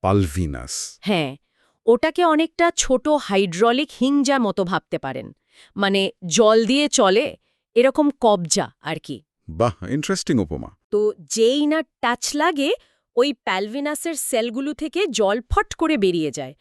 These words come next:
Speaker 2: ফলে ভেতরে চাপ কমে যায়।
Speaker 1: আর পাতাগুলো ভাঁজ হয়ে নুয়ে পড়ে।
Speaker 2: ঠিক তাই, পাতাগুলো just কোল্যাপস করে যায়।
Speaker 1: কিন্তু কারণটা কি? মানে,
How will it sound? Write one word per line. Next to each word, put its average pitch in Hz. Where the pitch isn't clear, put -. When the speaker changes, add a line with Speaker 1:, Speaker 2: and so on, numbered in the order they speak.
Speaker 2:
ফলে 302
ভেতরে 247
চাপ 202
কমে 294
যায়। 339
Speaker 1:
আর -
পাতাগুলো 135
ভাঁজ 107
হয়ে 113
নুয়ে 98
পড়ে। 69
Speaker 2:
ঠিক 302
তাই, 151
পাতাগুলো 262
just 349
কোল্যাপস 202
করে 165
যায়। 131
Speaker 1:
কিন্তু 220
কারণটা 160
কি? 82
মানে, 104